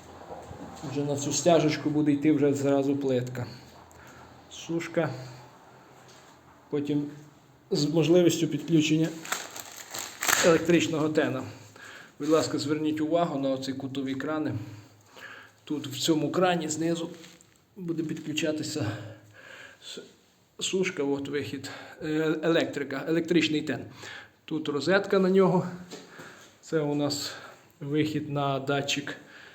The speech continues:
на термометр кімнатний, датчик підлоги, де в подальшому тут буде тепла підлога, електрична. Це другий поверх. Так,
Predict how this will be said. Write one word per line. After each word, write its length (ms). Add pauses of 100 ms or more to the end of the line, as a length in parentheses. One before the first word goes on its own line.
(800)
на 100
термометр 640 (300)
кімнатний, 580 (1120)
датчик 580
підлоги, 600 (360)
де 260
в 280
подальшому 560
тут 140
буде 280
тепла 360
підлога, 560
електрична. 680 (960)
Це 180
другий 300
поверх. 480 (3000)
Так, 380